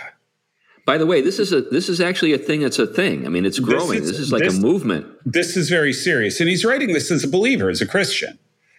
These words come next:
Speaker 2: Um,
Speaker 1: Yeah.
Speaker 2: he, he is, uh, he cites church fathers, all kinds of things like that,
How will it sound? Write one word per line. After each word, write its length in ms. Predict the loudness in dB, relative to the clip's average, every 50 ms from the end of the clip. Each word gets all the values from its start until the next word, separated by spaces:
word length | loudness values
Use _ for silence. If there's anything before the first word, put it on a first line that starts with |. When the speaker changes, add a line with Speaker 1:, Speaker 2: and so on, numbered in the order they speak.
| _ _ _ _ _ 0
Speaker 2:
Um, 540 | 2 2 4 4 2 2 2 0 -2 -4 -10
Speaker 1:
Yeah. 40 | -12
Speaker 2:
he, 60 | -8
he 340 | -6 -6 0 2 2 4 4
is, 360 | 4 2 2 0 -2 -4 -4 0 0
uh, 260 | 2 2 2 2 2
he 240 | 0 0 0 -2 -2
cites 440 | 0 0 0 0 0 0 -4 -6
church 240 | -4 -2 -2 -2 -2
fathers, 500 | 0 2 2 2 2 2 2 0 0 2
all 160 | 0 0 0
kinds 320 | 0 0 0 0 2 0 -2
of 80 | -2
things 260 | 0 0 0 0 0 2
like 220 | 0 0 0 0
that, 360 | -2 -2 0 0 -2 -4 -8